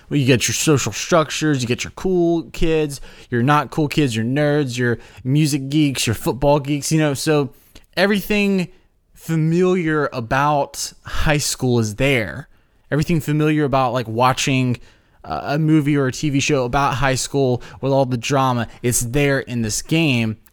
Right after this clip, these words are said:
There just happens to be portals and interdimensional rifts and everything like that with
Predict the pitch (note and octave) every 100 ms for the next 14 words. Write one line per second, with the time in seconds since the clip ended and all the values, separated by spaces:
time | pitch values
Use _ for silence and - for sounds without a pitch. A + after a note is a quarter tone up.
0 | - A3+ - C3+ A#2 A#2 - A#2 A#2 -
1 | C3+ C3 B2+ A#2 A2 A2 G2 - B2+ -
2 | B2 A2+ A#2 A#2+ C3 A#2 A2+ G#2+ G#2 B2+
3 | B2 - A#2 A#2 A#2 A#2+ A2+ G#2+ - D3
4 | C#3 C3 - F2 A2 G#2+